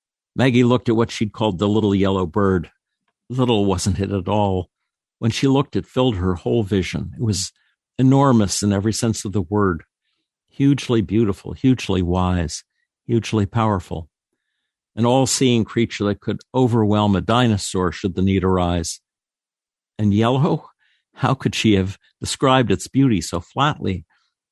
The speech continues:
The bird radiated iridescence, as if the most shimmering of hummingbirds had perched on her shoulder instead of a modest canary. "Is this how the world is?" Maggie whispered to the bird.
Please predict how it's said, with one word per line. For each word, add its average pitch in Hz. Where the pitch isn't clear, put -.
The 127
bird 127
radiated 98
iridescence, 110
as -
if 135
the 101
most 107
shimmering 107
of 85
hummingbirds 95
had 92
perched -
on 92
her 87
shoulder 90
instead 92
of 85
a 82
modest 90
canary. 87
"Is -
this -
how 120
the 107
world 113
is?" -
Maggie 117
whispered -
to 117
the 117
bird. 135